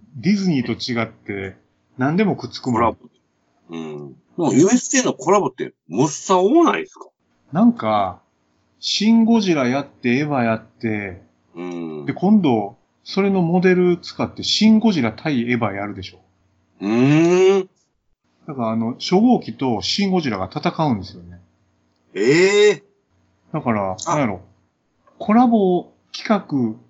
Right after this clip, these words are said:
Speaker 1: が転じて、今度コラボブイエスコラボみたいな。
Speaker 2: それはうまいな。
Speaker 1: うまいと思った。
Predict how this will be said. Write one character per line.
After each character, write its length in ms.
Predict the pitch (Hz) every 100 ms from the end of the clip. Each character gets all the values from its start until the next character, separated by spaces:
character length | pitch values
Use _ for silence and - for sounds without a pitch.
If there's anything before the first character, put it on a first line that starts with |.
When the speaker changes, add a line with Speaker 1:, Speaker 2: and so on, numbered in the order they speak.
| _ _ 175
Speaker 1:
が 380 | 156 175 120 92 _ _ _
転 220 | - 185 190
じ 180 | 123
て、 220 | - 113 95
今 160 | 156
度 80 | 139
コ 160 | - 165
ラ 140 | 196
ボ 120 | 170
ブ 200 | 113 123
イ 60 | 123
エ 60 |
ス 80 | 117
コ 120 | -
ラ 100 | 113
ボ 120 | 110 101
み 120 | 92
た 120 | 92
い 40 |
な。 160 | 87 87 _ _ _ _
Speaker 2:
そ 180 | _ 90
れ 100 | 78
は 200 | 78 82
う 40 | 87
ま 240 | 85 80
い 60 | 65
な。 160 | 64 - - - -
Speaker 1:
う 60 | 135
ま 220 | 135 113
い 60 |
と 100 | 110
思 180 | 98 98
っ 120 | 95
た。 220 | - 87